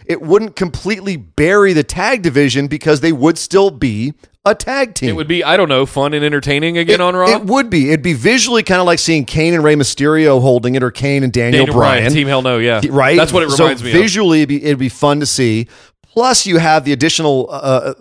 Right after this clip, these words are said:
Speaker 1: you know, bonus of the history between the two having come full circle, and James Ellsworth, Ellsworth going from being Braun's first victim
Speaker 2: Yep.
Speaker 1: to his partner.
Speaker 2: Yep.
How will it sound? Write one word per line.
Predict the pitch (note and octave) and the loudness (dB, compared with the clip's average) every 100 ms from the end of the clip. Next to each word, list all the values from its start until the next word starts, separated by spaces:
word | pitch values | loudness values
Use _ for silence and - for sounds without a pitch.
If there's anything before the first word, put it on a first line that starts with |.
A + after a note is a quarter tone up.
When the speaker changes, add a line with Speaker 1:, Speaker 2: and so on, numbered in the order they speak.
| F3 | -4
Speaker 1:
you | C#3+ | 0
know, | A#2+ | 0
bonus | G#2+ A2+ D#3 E3+ - | 0 2 2 2 0
of | D3+ A#2 | -2 0
the | A#2+ | -2
history | G#2 - C#4 - A#3 C#3 G2+ | -2 -2 -4 -4 -6 -6 -6
between | G2 - A#2 | -8 -6 -4
the | G#2+ | -4
two | - A2+ G2 G2 - _ | -2 -2 -2 -4 -12 _
having | C#3+ D3 C#3+ | -2 0 0
come | - D3 C#3 | 0 -2 0
full | D3 B2+ | -2 -2
circle, | - F3 G3 C#3 G#2+ | 0 0 0 0 0
and | A#2+ A#2+ | -2 -4
James | A2 C#3 B2+ | 0 0 2
Ellsworth, | C#3 C3 C3+ | 0 0 -2
Ellsworth | C#3+ B2+ B2+ | 0 0 -2
going | B2+ C#3 | -2 -2
from | C3 B2 | -2 -4
being | G2+ C3+ C3 | 0 0 0
Braun's | F#2+ - B2+ C3 A#2+ | -4 0 0 0 -2
first | - C#3 B2 | -2 0 0
victim | - E2+ C#3 - A2 G2+ A2 | -6 -2 -2 -2 -6 -4 -6
Speaker 2:
Yep. | G#2 G#2 - _ - | -8 -12 -14 _ -4
Speaker 1:
to | E3+ | 0
his | D3+ D3 F#2+ | 2 2 -2
partner. | - - C4 - E2+ E2+ A#2 | -10 -4 -4 -4 -10 -10 -10
Speaker 2:
Yep. | G#2 | -10